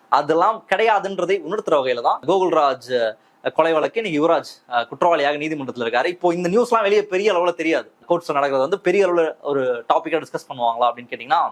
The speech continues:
அதெல்லாம் கிடையாது. But இருந்தும் அரசு வந்து உறுதியாக இவர் கொடுக்கக்கூடாது அப்படின்றதை கண்டெஸ்ட் பண்ணியிருக்கிறத நம்ம நிச்சயமாகவே வரவேற்கணும். ஏன்னா ஒரு சமூக நீதியின் பார் செயல்படக்கூடிய ஒரு அரசு இப்படிதான் இருக்கணும். சாதியவாதிகளை எந்த வகையிலையும்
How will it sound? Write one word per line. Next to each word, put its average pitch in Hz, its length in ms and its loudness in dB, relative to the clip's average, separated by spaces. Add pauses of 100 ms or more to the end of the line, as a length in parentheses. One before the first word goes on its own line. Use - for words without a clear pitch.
(120)
அதெல்லாம் 131 300 0
கிடையாது. 113 320 0 (380)
But 139 120 2
இருந்தும் 233 360 2 (400)
அரசு 180 220 2
வந்து 175 160 -2
உறுதியாக 160 360 2
இவர் 156 180 -2
கொடுக்கக்கூடாது 180 460 2
அப்படின்றதை 135 340 -2 (120)
கண்டெஸ்ட் - 280 -6
பண்ணியிருக்கிறத 127 400 -2
நம்ம 156 120 -2
நிச்சயமாகவே 139 640 0 (180)
வரவேற்கணும். 147 520 0
ஏன்னா 151 160 2
ஒரு 135 100 -2
சமூக 170 260 -2
நீதியின் 139 300 -6 (400)
பார் 190 240 4 (180)
செயல்படக்கூடிய 160 640 0
ஒரு 139 140 2
அரசு 135 280 0 (180)
இப்படிதான் 151 440 0 (120)
இருக்கணும். 143 360 -6
சாதியவாதிகளை 143 680 0 (340)
எந்த 147 180 0 (260)
வகையிலையும் 135 360 -4